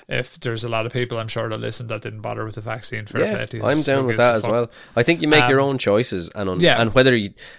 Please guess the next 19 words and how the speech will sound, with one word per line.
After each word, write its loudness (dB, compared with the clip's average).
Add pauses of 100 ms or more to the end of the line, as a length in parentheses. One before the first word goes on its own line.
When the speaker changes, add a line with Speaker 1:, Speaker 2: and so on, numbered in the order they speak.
(100)
Speaker 2:
like, 2
no 4
matter 4
what 4
you 0
do, -2
whether -2
it's -6
in, -6
with -10
a -6
good -2
intention, -2
a -6
bad -2
intention, -4
whatever 0
it 0
is, -6